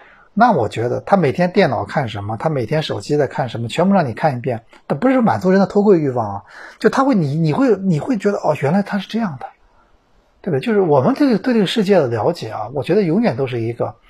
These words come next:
会有很多死角的。一个是大家都，一个是每人都有隐私，第二个是什么呢？这个世界其实很多东西就表象和本质是完全不一样的。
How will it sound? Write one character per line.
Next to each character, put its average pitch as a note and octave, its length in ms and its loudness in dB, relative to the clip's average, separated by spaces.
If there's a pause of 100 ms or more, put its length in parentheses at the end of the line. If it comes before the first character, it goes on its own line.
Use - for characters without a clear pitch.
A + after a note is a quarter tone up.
(640)
会 F#3 160 4
有 C3 60 6
很 G#2+ 180 -2
多 D3+ 100 2
死 D3+ 240 -4
角 - 260 -4
的。 - 140 -14 (720)
一 A3 100 2
个 C4+ 80 4
是 F#3 180 2
大 G3+ 160 2
家 G#3+ 120 2
都， G3+ 260 -2 (320)
一 F#3 380 -2
个 G#3+ 80 0
是 F#3+ 80 -2
每 D3 100 0
人 B2 140 -2
都 E3+ 80 2
有 D#3+ 40 2
隐 A2+ 220 -2
私， D3+ 240 -8
第 B3+ 160 0
二 A#3 80 4
个 E3 60 2
是 - 40 -4
什 B2+ 60 -6
么 A#2 80 -4
呢？ B2 60 -6
这 A#3+ 100 -4
个 G#3+ 60 0
世 G#3 200 -2
界 F3 200 0
其 D#3+ 160 -4
实 E3 80 -4
很 A#2 160 -6
多 D3+ 120 0
东 D#3 140 -2
西 B2+ 80 -4
就 C3+ 60 -2
表 A2+ 260 -6
象 D#3 260 2
和 B2+ 80 -10
本 - 220 -8
质 - 180 -6
是 - 160 -10
完 C3 120 0
全 C3+ 160 -4
不 B2 100 -4
一 A2+ 120 -2
样 - 260 -4
的。 - 60 -20